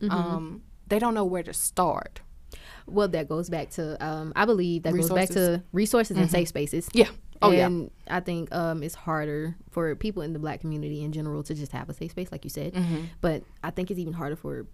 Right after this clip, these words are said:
Speaker 1: Black women
Speaker 2: Mm-hmm.
Speaker 1: because, you know, you know how the podcast be talking about, "Ooh, the masculine and feminine energy."
Speaker 2: Yeah, yeah, yeah.
Speaker 1: Whatever. And then, like,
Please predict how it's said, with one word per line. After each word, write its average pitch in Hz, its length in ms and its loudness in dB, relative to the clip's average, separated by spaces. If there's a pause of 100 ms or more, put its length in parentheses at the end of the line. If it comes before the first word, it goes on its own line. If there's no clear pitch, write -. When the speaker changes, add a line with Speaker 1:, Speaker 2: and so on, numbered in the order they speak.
Speaker 1:
Black 160 260 -4
women 160 380 -6 (120)
Speaker 2:
Mm-hmm. 180 580 -4 (220)
Speaker 1:
because, 151 720 -4 (460)
you 339 100 0
know, 180 460 2 (1120)
you 233 140 -4
know 175 160 -2
how 156 240 -6 (220)
the 165 200 -10 (200)
podcast 156 500 -2
be 151 100 -8
talking 147 220 -8
about, - 140 -4
"Ooh, 294 100 8
the 208 80 6
masculine 240 400 4
and 214 100 -4
feminine 240 380 4
energy." 240 340 2
Speaker 2:
Yeah, 277 140 12
yeah, 240 160 12
yeah. 214 220 12
Speaker 1:
Whatever. 202 480 8
And 185 180 4
then, 196 140 4
like, 220 100 2